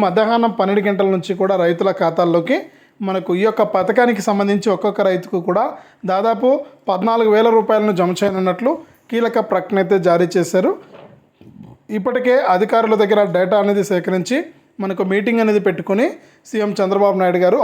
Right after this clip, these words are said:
ఆదేశాలు అయితే జారీ చేశారనమాట. ఇక రైతన్నులందరికీ కూడా డబ్బులు అయితే జమ కాబోతున్నాయి. ఇక ఏ రైతులకు ఈ డబ్బులు జమ అవుతుంది ఏంటి అనే వివరాలన్నీ కూడా మీకు అందరికీ కూడా నేను వీడియోలోకి అయితే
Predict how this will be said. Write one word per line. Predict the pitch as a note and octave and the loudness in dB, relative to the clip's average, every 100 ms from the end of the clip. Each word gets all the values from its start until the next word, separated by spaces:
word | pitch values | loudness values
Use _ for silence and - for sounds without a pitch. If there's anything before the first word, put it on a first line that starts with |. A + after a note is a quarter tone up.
| E3+ | 2
ఆదేశాలు | F#3 F3 F#3+ F3+ | 2 0 0 0
అయితే | F3+ E3 | -2 -2
జారీ | E3+ E3+ D#3+ | -2 -2 -4
చేశారనమాట. | E3 F3+ E3 E3+ E3 A#3+ - - _ _ G#3 | -6 -4 -2 -2 0 -2 -2 -10 _ _ -8
ఇక | G3 G3+ F3+ | -4 -2 0
రైతన్నులందరికీ | F#3+ A#3+ A#3 A3 A3 A3 G#3 | 0 0 2 2 0 0 0
కూడా | G#3+ G#3 | 0 0
డబ్బులు | F3 G3 | 0 2
అయితే | G3 G3+ F3 | 0 0 -2
జమ | E3 F3 | -4 -2
కాబోతున్నాయి. | F3+ E3+ E3 E3+ E3 F#3+ E4 - _ _ - | -2 -2 -2 -2 0 -2 -2 -8 _ _ -12
ఇక | F3+ G3+ F#3 | -6 -2 0
ఏ | A3+ | 2
రైతులకు | B3 - B3 A#3 C#4 F4+ - - | 0 0 -2 0 0 -2 -6 -6
ఈ | F#3 | -2
డబ్బులు | F#3 F#3 G#3+ | 0 0 0
జమ | F3+ F#3+ | 2 2
అవుతుంది | F#3+ F#3+ F#3+ B3+ - - _ G#3 | 2 2 0 0 -2 -14 _ -6
ఏంటి | G3 G3+ A3 | -4 -2 0
అనే | G#3+ F#3 | 0 2
వివరాలన్నీ | F#3 G3+ G3 F#3+ F3 | 2 2 2 0 0
కూడా | F#3+ D4 - - - | -2 -2 -6 -20 -12
మీకు | F3+ E3+ | -6 -4
అందరికీ | F3 G3+ A3 G3 | -2 -2 -2 -2
కూడా | F#3+ F#3+ | 0 0
నేను | F3+ B3+ - - - - - - - _ _ G#3+ F3+ | 0 0 -4 -10 -12 -12 -12 -16 -16 _ _ -6 -4
వీడియోలోకి | G3 G#3 G#3 G3+ | -2 -2 -2 -2
అయితే | G3 | 0